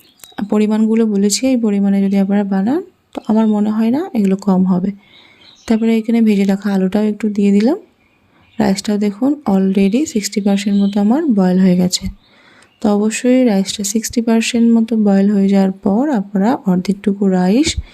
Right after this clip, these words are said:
এই পানি থেকে তুলে নিয়ে চিকেনের উপরে এইভাবে করে দিয়ে দেবেন। তো দেখুন আমি যেভাবে করে দিয়ে দিচ্ছি,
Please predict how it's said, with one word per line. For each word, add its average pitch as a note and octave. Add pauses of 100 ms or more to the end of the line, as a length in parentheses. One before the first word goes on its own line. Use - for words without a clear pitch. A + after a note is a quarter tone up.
(640)
এই F#3+ (500)
পানি F#3+
থেকে G3
তুলে G3
নিয়ে G#3+ (100)
চিকেনের F#3+
উপরে G#3
এইভাবে F#3
করে A#3
দিয়ে G3
দেবেন। F3+
তো -
দেখুন F#3+
আমি G#3+
যেভাবে F#3+
করে F#3+
দিয়ে F#3
দিচ্ছি, F#3